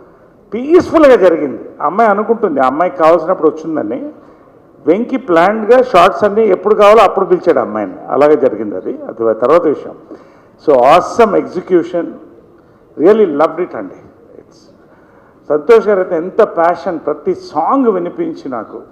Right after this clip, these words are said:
ప్రతి సాంగ్ మ్యూజికల్గా జేమ్స్ done an awesome job. And our ప్రదీష్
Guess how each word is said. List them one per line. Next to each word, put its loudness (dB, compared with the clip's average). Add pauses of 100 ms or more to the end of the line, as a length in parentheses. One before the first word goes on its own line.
(200)
ప్రతి -12
సాంగ్ -4 (800)
మ్యూజికల్గా -2
జేమ్స్ -4 (880)
done -6
an -4
awesome -4
job. 0 (800)
And -4
our 2
ప్రదీష్ -4